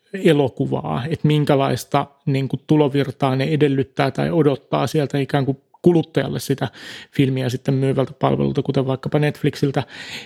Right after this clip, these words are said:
niin, niin sekin vaikuttaa siihen, että minkälainen, niinku,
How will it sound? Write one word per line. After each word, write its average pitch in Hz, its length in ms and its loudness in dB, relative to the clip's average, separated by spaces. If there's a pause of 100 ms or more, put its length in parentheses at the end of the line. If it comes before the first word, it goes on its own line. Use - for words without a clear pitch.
(120)
niin, 151 280 0
niin 147 140 4
sekin 175 240 4
vaikuttaa 139 460 -2
siihen, 135 300 -2
että 127 200 -2
minkälainen, 135 640 0
niinku, 127 340 -4